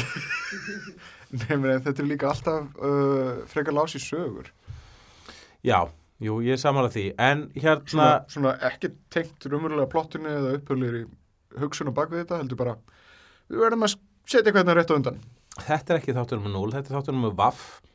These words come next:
Speaker 1: Já.
Speaker 2: Uh, þetta er þáttur númer fimm. Þetta er raunin svolítið svona afmælisþáttur, hálfur tugur, hálfur tugur er liðinn.
Speaker 1: Verður þetta besti þátturinn? Ég meina, Star Wars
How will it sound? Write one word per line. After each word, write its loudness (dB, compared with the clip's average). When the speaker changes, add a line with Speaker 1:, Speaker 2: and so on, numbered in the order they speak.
Speaker 1:
Já. -8
Speaker 2:
Uh, -4
þetta -6
er -20
þáttur -4
númer -6
fimm. 0
Þetta -2
er 6
raunin 2
svolítið -6
svona 0
afmælisþáttur, 2
hálfur 4
tugur, 2
hálfur 2
tugur 0
er 0
liðinn. 2
Speaker 1:
Verður 2
þetta 0
besti 0
þátturinn? -6
Ég -4
meina, -4
Star 0
Wars -8